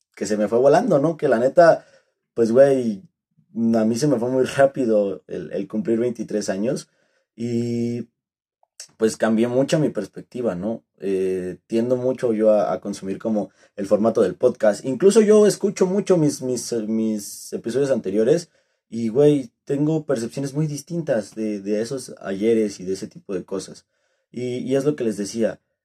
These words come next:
empecé a soltar cosas, empecé a ser, a ser distinto, empecé a, a cambiarme a mí, a, a quererme, a, a hacer muchas cosas. Todo eso que yo les platicaba en, en capítulos anteriores y en el capítulo anterior,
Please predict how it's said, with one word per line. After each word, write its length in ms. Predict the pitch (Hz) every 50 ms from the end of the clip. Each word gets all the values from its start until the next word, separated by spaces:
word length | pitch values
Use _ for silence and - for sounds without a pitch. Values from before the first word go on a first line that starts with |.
| _ -
empecé 300 | 117 113 - 127 123 139
a 20 | 135
soltar 380 | 143 147 131 - 139 131 127
cosas, 440 | - - 135 131 117 123 117 110 -
empecé 340 | 101 107 - - 104 113 120
a 40 | 117
ser, 220 | 127 123 120 -
a 80 | - -
ser 200 | - 127 123 120
distinto, 520 | 120 117 110 - - 143 135 123 - 107
empecé 340 | 98 90 - 98 95 - 113
a, 140 | 113 110 - -
a 220 | - 104 90 82
cambiarme 580 | - 95 92 95 95 107 117 127 135 139 135 120
a 60 | 113
mí, 240 | 113 123 135 139 127
a, 160 | 107 90 - -
a 140 | - 98 95
quererme, 720 | - - 90 95 107 117 123 120 117 113 110 98 92 90
a, 120 | 82 82
a 120 | 80 - _ _ _ _ _ _
hacer 200 | - 101 98 127
muchas 260 | 135 147 147 151 139 -
cosas. 240 | - 135 135 120 -
Todo 200 | 170 175 190 202
eso 180 | 196 190 196
que 100 | 190 175
yo 100 | 160 175
les 140 | 180 180 160
platicaba 540 | - 156 143 135 127 - 139 139 139 139 135
en, 160 | 127 113 98
en 100 | 117 117
capítulos 420 | - 113 - - 120 139 135 123 117
anteriores 460 | 120 110 - 110 117 123 127 131 123
y 60 | 120
en 40 | 104
el 100 | 101 98
capítulo 580 | - 92 - 127 117 - 120 113 104 85 71
anterior, 480 | 73 90 95 - 95 98 104 107 107 -